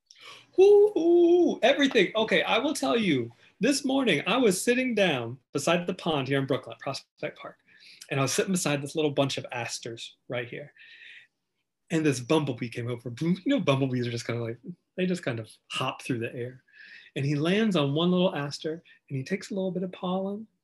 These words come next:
but he doesn't clean it out. And then he hops over to another little aster, takes a little more pollen, and he doesn't clean it out. He's leaving pollen behind for other bees to come through and other pollinators. But I just thought,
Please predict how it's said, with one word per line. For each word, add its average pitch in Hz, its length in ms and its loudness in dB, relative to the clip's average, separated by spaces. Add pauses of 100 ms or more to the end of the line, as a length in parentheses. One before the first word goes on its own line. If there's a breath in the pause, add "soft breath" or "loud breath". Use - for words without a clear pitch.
(140)
but 170 80 4
he 170 60 6
doesn't 208 300 4
clean 214 240 4
it 185 120 4
out. 160 260 -2 (380)
And 151 80 -2
then 175 60 2
he 185 60 4
hops 185 240 -4
over 175 120 0
to 165 60 -6
another 175 160 0
little 180 160 0
aster, 180 420 -6 (220)
takes 180 140 -10
a 202 40 -6
little 180 120 -2
more 185 80 -6
pollen, 180 320 -4 (160 loud breath)
and 170 80 -4
he 175 60 8
doesn't 190 300 4
clean 180 200 4
it 170 80 2
out. 147 180 -2
He's 165 220 -2
leaving 196 520 2
pollen 170 420 -2
behind 139 720 -6 (360)
for - 240 -8
other 156 240 2
bees 120 360 -4
to - 80 -18
come 120 200 -14
through 120 180 -10
and 123 80 -10
other 123 140 -8
pollinators. 127 580 -16 (500 soft breath)
But 147 100 -2
I 160 80 -2
just 180 260 0
thought, 156 280 -6